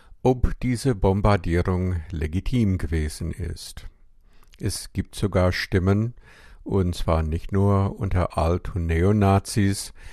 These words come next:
die diese Luftbombardierung sogar als Kriegsverbrechen bezeichnen. Die Argumente sind leidlich gut bekannt. Ich werde sie hier also nur knapp anreißen.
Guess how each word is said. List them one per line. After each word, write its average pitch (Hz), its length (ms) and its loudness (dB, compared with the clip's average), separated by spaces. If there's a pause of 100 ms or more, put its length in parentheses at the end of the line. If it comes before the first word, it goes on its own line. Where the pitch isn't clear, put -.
(460)
die 135 80 2
diese 143 460 4
Luftbombardierung 90 1160 4
sogar 85 520 2
als - 580 -4
Kriegsverbrechen 87 920 0
bezeichnen. 82 840 -4 (1300)
Die 110 260 2
Argumente 98 600 0
sind 90 320 -4
leidlich 80 400 0
gut - 280 -4
bekannt. 110 520 4 (580)
Ich - 400 -6
werde 98 300 6
sie 90 240 0
hier 90 500 2
also 85 340 0
nur 82 460 0
knapp - 440 -2
anreißen. 85 920 0